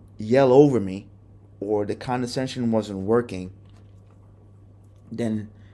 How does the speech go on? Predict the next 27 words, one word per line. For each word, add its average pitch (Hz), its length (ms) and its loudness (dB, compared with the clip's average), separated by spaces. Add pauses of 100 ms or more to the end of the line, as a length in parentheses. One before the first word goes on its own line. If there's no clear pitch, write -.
(180)
it 110 100 -2
started 107 360 -4
to 104 80 -12
get 92 180 -10
physical, - 460 -16 (680)
all 87 60 -14
right? 92 180 -16 (160)
And, 107 240 -10
um, 104 440 -12 (760)
I 110 140 -4
remember 117 520 -2
the 104 160 -8
first 113 440 -6
time 101 440 -8 (720)
that, 101 220 -6
uh, 92 260 -6 (960)
that - 340 -10
the 110 100 -8
fight - 540 -2
went 107 380 -10
from, 95 460 -10 (1040)
from 104 380 -10 (200)
verbal 120 460 0
to 107 160 -14
physical 101 640 -8 (580)
was, 98 760 -8 (240)
uh, 98 400 -12